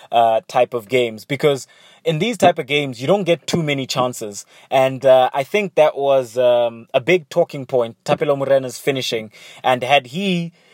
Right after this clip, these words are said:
um, finished, uh, a lot better on the day, I think we definitely would have won the game. But when I look at the game overall, I must say that I'm disappointed that we didn't take our chances as Bafana Bafana,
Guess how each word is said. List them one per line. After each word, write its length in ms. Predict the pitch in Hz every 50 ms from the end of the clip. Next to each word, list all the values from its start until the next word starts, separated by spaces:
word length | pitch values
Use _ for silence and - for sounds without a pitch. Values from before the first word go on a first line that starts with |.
| _ _ _ -
um, 800 | - 127 123 123 123 120 120 120 120 117 113 113 113 120 - _ _ _ _ _ _ _ _ -
finished, 520 | - - - 175 165 151 139 131 - - _ 120 _ _ - _ -
uh, 280 | 131 123 120 117 117 -
a 80 | - 127
lot 300 | 127 139 156 160 131 -
better 280 | 139 135 135 - 143
on 160 | 127 127 127 117
the 80 | 113
day, 440 | 107 113 139 139 135 123 117 117 - - -
I 160 | 156 175 170
think 300 | - - 156 139 127 -
we 120 | 127 120
definitely 500 | 101 - 135 139 - 147 139 120 - 123
would 160 | 117 120 123
have 100 | 120 101
won 220 | 110 120 123 120 113
the 60 | 110
game. 400 | 98 117 120 120 113 110 110 107 _ - - - - - - -
But 840 | 110 107 139 139 143 143 143 143 143 143 143 143 - _ - - - _ _ _ _ _ _ _ _ _
when 200 | - 143 156 156
I 120 | 156 156 156
look 220 | 156 170 208 -
at 80 | 254 -
the 80 | 175
game 320 | 135 - 151 160 160 151 147
overall, 540 | 143 156 156 135 139 139 139 139 139 135 127
I 80 | - 131
must 220 | 135 160 185 180
say 160 | - 190 170 147
that 140 | 143 139
I'm 120 | 139 135 123
disappointed 720 | - 139 127 - 131 - - - 147 151 147 135 135 117
that 160 | 117 127 -
we 140 | 123 127 127
didn't 240 | 123 147 156 151 -
take 220 | - 147 139 -
our 80 | 135 123
chances 480 | - - 135 131 131 120 - 120 101 85
as 160 | 120 110 104
Bafana 340 | 120 120 - 135 131 131 123
Bafana, 480 | 123 120 - 143 139 139 147 160 175